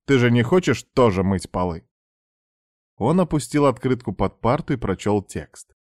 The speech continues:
Желваки заходили ходуном, он небрежно бросил её мне на колени. "Принц, мля!" "Он хотя бы открыто говорит, что я ему нравлюсь". "И что?"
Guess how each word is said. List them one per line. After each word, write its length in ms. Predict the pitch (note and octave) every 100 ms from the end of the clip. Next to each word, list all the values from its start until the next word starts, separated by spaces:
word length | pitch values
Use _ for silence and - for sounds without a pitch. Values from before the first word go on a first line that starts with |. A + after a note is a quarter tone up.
| _ _ _ _
Желваки 720 | F#2 E2+ A2 G#2+ A2 G2 C3+
заходили 640 | A2+ A2 G#2+ F#2+ G2 G2+ G2
ходуном, 760 | G#2 G2 G#2+ G#2+ F#2+ E2 D#2+
он 220 | G#2 F#2+
небрежно 500 | F#2+ F#2 G2+ A2 F#2
бросил 440 | F2+ G2 G2 - F2+
её 160 | F2
мне 140 | F2 F2+
на 120 | F2
колени. 580 | - F2+ F2 D2+ C#2 C#2 _ _ _ _ _ _ _ _ _ _ -
"Принц, 800 | B2 C#3 B2+ G#2+ F#2+ F2 - -
мля!" 800 | G2 G2 G2 F#2+ F#2 E2+ C#2+ - _ _ _ _
"Он 160 | - C#3+
хотя 340 | C3+ E3 F3+
бы 140 | D#3 E3
открыто 420 | E3 D3+ C#3 A2
говорит, 400 | G2 A#2 D#3+ G#3+
что 180 | - C3
я 160 | C#3
ему 160 | D3+ D3+
нравлюсь". 640 | D#3+ D3+ F#3+ D#2+ - - _ _ _ -
"И 180 | A#2
что?" 540 | A#2 - D3+ D3 C3